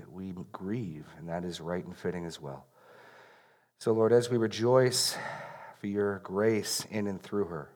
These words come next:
and as we rejoice for her promotion to glory, we,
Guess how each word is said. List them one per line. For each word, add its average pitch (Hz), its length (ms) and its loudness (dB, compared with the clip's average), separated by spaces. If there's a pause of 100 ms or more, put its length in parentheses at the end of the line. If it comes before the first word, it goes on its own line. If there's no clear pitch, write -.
(160)
and 85 80 -10
as 87 160 -6
we 98 80 -4
rejoice 95 800 -4
for 80 360 -8 (600)
her 104 540 2
promotion 104 640 -4
to 90 80 -6
glory, 87 540 -6 (100)
we, 92 240 -10